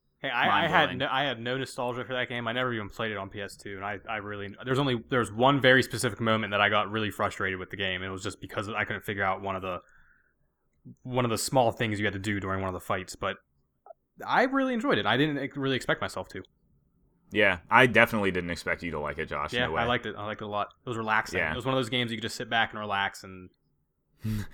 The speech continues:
Speaker 3: As you are in very intense situations against, uh, Colossi, <laughs> killing them.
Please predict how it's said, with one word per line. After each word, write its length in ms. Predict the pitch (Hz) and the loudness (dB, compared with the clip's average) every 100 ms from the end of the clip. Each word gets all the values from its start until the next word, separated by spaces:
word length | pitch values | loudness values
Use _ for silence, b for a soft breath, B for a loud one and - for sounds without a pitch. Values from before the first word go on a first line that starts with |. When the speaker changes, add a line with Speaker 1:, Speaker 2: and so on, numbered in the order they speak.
| B B B | B B B
Speaker 3:
As 280 | 117 120 110 | 8 8 8
you 220 | 117 120 | 6 10
are 240 | 113 113 113 | 12 12 10
in 260 | 110 110 | 8 6
very 360 | 110 110 110 107 | 8 10 10 8
intense 400 | 104 117 107 98 | 4 4 2 2
situations 680 | 113 - 101 101 92 95 | -2 0 4 4 4 0
against, 380 | 95 92 90 - _ _ - | 0 0 -2 -6 _ _ 0
uh, 160 | 92 | 0
Colossi, 720 | 87 101 101 98 - 80 78 - - | 2 2 4 4 2 -2 -2 -8 -14
<laughs> 300 | 101 117 98 | -4 -4 0
killing 360 | - 117 92 | 2 4 4
them. 220 | 85 87 | 0 0